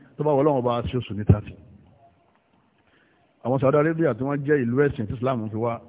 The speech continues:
wọ́n ti gbé kínní yẹ̀ wò, wọ́n ti di pé confusion náà padà dá sílẹ̀. Ọlọ́run ò dẹ̀ rán wa. Ìtọ́ Ọlọ́run sọ fún wa ni pé ẹ wò òkè.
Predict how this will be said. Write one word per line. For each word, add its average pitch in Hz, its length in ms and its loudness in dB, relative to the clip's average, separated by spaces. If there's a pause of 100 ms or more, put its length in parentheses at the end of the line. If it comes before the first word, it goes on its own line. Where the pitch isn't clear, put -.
wọ́n 151 140 -4
ti 147 60 -6
gbé 151 160 -4
kínní 147 200 -4 (160)
yẹ̀ 135 80 2
wò, 120 80 -2 (100)
wọ́n 123 60 -8
ti 143 80 -8
di 131 100 -4
pé 143 140 -4
confusion 117 400 -4
náà 117 100 -2
padà 110 180 -4
dá 107 140 -6
sílẹ̀. - 240 -14 (1300)
Ọlọ́run 135 280 2
ò 113 60 0
dẹ̀ 110 120 0
rán 117 120 2
wa. 113 120 2 (760)
Ìtọ́ 123 160 0
Ọlọ́run 139 180 4
sọ 131 80 2
fún 131 120 2
wa 131 60 4
ni 131 100 2
pé 139 120 0 (140)
ẹ 127 80 2
wò 117 180 0
òkè. 104 160 -8